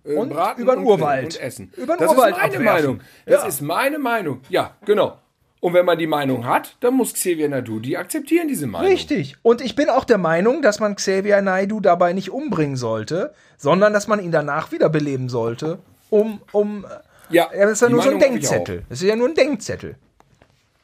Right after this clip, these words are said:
Speaker 1: Ja,
Speaker 2: Hm.
Speaker 1: ja.
Speaker 2: So ein kleiner Piekser. Wenn, wenn er von den Leuten im Urwald wieder ausgeschissen wird, dann kann man sehr wohl die, <laughs> dann kann man sehr wohl die Kackwürste
Speaker 1: Warum?
Speaker 2: aneinander kleben und ihn wiederbeleben.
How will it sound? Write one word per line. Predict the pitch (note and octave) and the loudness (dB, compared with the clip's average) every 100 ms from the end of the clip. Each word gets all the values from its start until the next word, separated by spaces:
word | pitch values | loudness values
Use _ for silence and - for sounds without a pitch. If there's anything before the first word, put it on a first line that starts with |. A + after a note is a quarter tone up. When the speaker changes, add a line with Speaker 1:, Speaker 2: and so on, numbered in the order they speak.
| _ - | _ -10
Speaker 1:
Ja, | C3 | -8
Speaker 2:
Hm. | G#3 F#3 B2 - | -8 -12 -14 -10
Speaker 1:
ja. | - - _ _ _ F4 | -10 -10 _ _ _ -8
Speaker 2:
So | E4 | -6
ein | F#4+ - | -6 -8
kleiner | G#4 A4 A4+ | -6 -6 -6
Piekser. | A#4 - - F2+ _ | -8 -8 -10 -12 _
Wenn, | E3+ G3 | -6 -2
wenn | G#3 | 0
er | G#3 | -2
von | F#3 F#3 | -2 -2
den | F3+ | 0
Leuten | F3+ G3+ A#3 A#3 | 4 4 4 -2
im | G#3+ | -2
Urwald | G#3+ F#3 E3+ | 0 2 0
wieder | D3 D3+ - | -2 -6 -4
ausgeschissen | D#4+ - D#3+ - A#2+ - G2 | -6 -6 -10 -12 -12 -16 -18
wird, | G2+ D3+ - | -12 -10 -8
dann | G3 | -10
kann | A#3 | -8
man | A3 F3 | -6 -6
sehr | E3 F#3+ G3+ | -4 -6 -4
wohl | A3+ | -4
die, | A3 - - - - | -4 -8 -16 -18 -10
<laughs> | D4+ D4 | -2 0
dann | B3+ G3 | 2 0
kann | B3 | -2
man | A3+ | -2
sehr | G#3+ A3+ | 2 4
wohl | C#4+ D4+ A4 - - | 4 0 -6 -10 -12
die | B3 | -6
Kackwürste | C4 G#3 - A3+ F3 A#3 | -4 -4 -4 0 2 2
Speaker 1:
Warum? | C4+ | 2
Speaker 2:
aneinander | F#3+ F3+ G3 F#3 D#3+ | 0 -2 -2 0 0
kleben | D#3+ D3+ F3 F#3 A#3 | 0 -2 0 0 -2
und | A#3 | -6
ihn | C#4+ B3 | -8 -10
wiederbeleben. | G4 D#4+ G3+ C#3+ C3+ A#2 | -2 0 0 -6 -10 -12